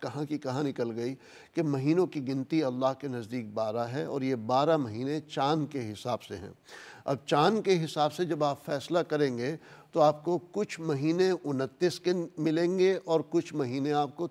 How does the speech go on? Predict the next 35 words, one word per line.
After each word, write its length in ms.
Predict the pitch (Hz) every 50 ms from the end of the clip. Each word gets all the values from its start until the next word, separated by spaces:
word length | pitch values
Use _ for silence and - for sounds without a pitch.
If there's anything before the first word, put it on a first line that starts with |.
| - -
तीस 280 | 165 165 160 - -
के 120 | - - 131
मिलेंगे। 460 | 117 113 113 104 98 98 98 - - - _ _ _ _ _ _ _ _ _ _ _ _ _ _ _ _ _ _ _ - -
कुछ 180 | 151 147 -
महीनों 360 | 147 143 135 135 147 156 170
में 160 | 175 170 170 156
जो 80 | 139 143
है 340 | 120 120 135 147 170 180 175 147 147
उनतीस 500 | 151 139 131 131 - - 175 170 160 -
तारीख़ें 440 | 151 160 151 165 156 - - 151 160
होंगी, 440 | 160 160 160 160 160 170 175 165 165 -
उनतीस 420 | 151 143 135 131 - - 160 160 139
दिन 180 | 127 165 160
होंगे 360 | 160 151 156 160 156 170 185 170
और 220 | - - 143 139
कुछ 300 | 135 - 151 143 151 -
में 120 | 160 175
तीस 260 | 160 - 156 143 127 98
दिन 180 | 104 120 113
होंगे। 300 | 104 104 104 98 98 101 - _ _ - - - - - - - _ -
इस्लामी 540 | 180 165 - - 156 165 160 185 220 226 226
निज़ाम 420 | 208 180 165 131 156 156 156 160 156
कमरी 420 | 156 - 139 131 143 147 147 151
में 180 | 160 170 175 170 165 - -
अट्ठाईस 480 | 123 - _ - - 127 135 160 160 135
दिन 180 | 127 160 170
नहीं 260 | 170 160 156 139 143
हो 160 | 151 156 151 139
सकते 380 | 123 143 131 - - 180 185 190
और 320 | 185 160 151 151 160 156 175
इकतीस 440 | 156 - - 156 151 - 165 151 123
दिन 180 | 113 139 143
नहीं 280 | 131 120 120 107 117 117
हो 100 | 110 101
सकते, 400 | - - 101 - - - 107